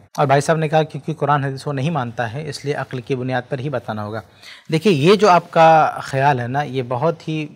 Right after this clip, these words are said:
भयानक ख्याल है, ये बहुत ही ख़तरनाक सोच है जो आपके जहन में है कि हम कोई भी बात गैर मुस्लिम से अक्ल की बुनियाद पर बताएंगे। ये बिल्कुल गलत बात है।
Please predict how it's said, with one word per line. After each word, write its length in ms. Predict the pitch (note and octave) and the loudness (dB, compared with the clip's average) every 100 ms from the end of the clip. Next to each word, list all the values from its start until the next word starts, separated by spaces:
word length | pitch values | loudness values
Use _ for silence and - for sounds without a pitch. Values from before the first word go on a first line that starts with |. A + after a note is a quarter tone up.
| B2 | -16
भयानक 400 | A2+ B2 D3+ D3 | -8 -4 -4 -4
ख्याल 280 | - A2+ F#2+ | -6 -8 -8
है, 100 | G2 - | -12 -6
ये 140 | C3+ | -2
बहुत 280 | C#3+ C#3 D#3+ | 0 2 0
ही 60 | E3 | -2
ख़तरनाक 460 | C3+ C3 C3+ E3+ | -4 -2 2 2
सोच 260 | - C#3+ - | 2 -2 0
है 60 | D#3+ | 0
जो 120 | D3+ | 0
आपके 340 | C3+ C#3 - | 0 -4 -4
जहन 220 | B2 B2 B2 | -6 -4 -6
में 160 | A2+ | -8
है 180 | G#2+ G2+ _ _ _ _ - | -10 -12 _ _ _ _ -2
कि 60 | |
हम 160 | C3+ C3+ | -2 -2
कोई 240 | - E3 | 2 2
भी 140 | D3 D#3 | 2 4
बात 240 | D3+ C#3+ | 4 4
गैर 160 | C#3 C#3 | 2 0
मुस्लिम 260 | B2+ D#3+ | -2 -6
से 140 | C#3+ - - | -6 -6 -4
अक्ल 220 | D#3 D3 | -2 -4
की 160 | C3+ C#3+ | -4 -4
बुनियाद 320 | C3 C3 B2 | -4 -4 -4
पर 140 | C3+ | -6
बताएंगे। 480 | A2+ A2+ G#2 G2+ G#2 | -10 -8 -8 -10 -10
ये 140 | C3+ | -6
बिल्कुल 280 | D#3+ F3 G#3+ | -4 -4 -4
गलत 220 | D3+ A#2 | -6 -6
बात 240 | G2 F#2 | -8 -12
है। 60 | - | -14